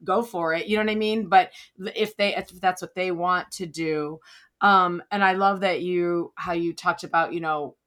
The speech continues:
if we fill them up with no, no downtime, like you said, then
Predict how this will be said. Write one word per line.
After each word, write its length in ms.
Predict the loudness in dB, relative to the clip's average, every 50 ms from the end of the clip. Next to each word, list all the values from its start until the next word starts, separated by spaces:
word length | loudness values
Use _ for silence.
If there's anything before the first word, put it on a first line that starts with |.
| _
if 120 | -16 -10 -4
we 120 | -2 -2 -2
fill 320 | -4 -4 0 0 0 2
them 220 | 4 2 2 2
up 240 | 2 0 0 0 -2
with 200 | -8 -12 -12 -14 -18 _ _ _ _ _ _
no, 240 | -6 -2 0 0 0 2
no 220 | 4 4 4 6
downtime, 600 | 6 4 4 4 2 0 0 0 0 0 0 -2 -4
like 160 | -6 -6 -8
you 60 | -8 -6
said, 320 | 0 2 2 2 2 2
then 320 | 0 0 0 0 -2 -4